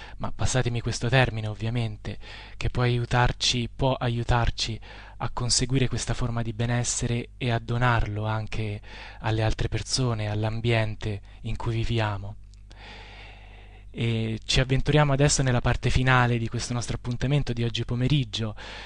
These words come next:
e arriviamo infatti alla penultima domanda o esplorazione di, di natura più pratica, eh, delle altre, perché in effetti tutti dentro di noi,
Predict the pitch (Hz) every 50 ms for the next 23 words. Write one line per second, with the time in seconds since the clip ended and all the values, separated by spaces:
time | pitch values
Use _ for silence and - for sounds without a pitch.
0 | - - - - - 117 120 117 113 113 120 131 127 131 127 131 131 - - 135
1 | 123 - 135 123 120 - 131 127 139 139 123 - 135 127 123 123 123 131 139 165
2 | 156 131 117 113 113 110 113 117 120 123 120 113 - - 120 123 120 120 120 -
3 | - - - 147 143 127 117 110 113 113 113 120 123 139 143 147 147 151 156 151
4 | - 196 190 - - 180 160 - - - 117 110 107 - 113 - 113 110 101 101
5 | - - - - - - - 113 110 107 110 107 107 107 104 107 110 113 120 117
6 | 120 117 113 107 104 104 101 - - - 107 107 - - - - - - - -
7 | - - - - - - - - - 139 - 143 139 143 147 156 151 - - 170
8 | 160 - - 143 - - - - - 170 170 165 - - - 175 170 151 127 123
9 | 123 - 123 123 127 139 143 135 123 117 117 127 147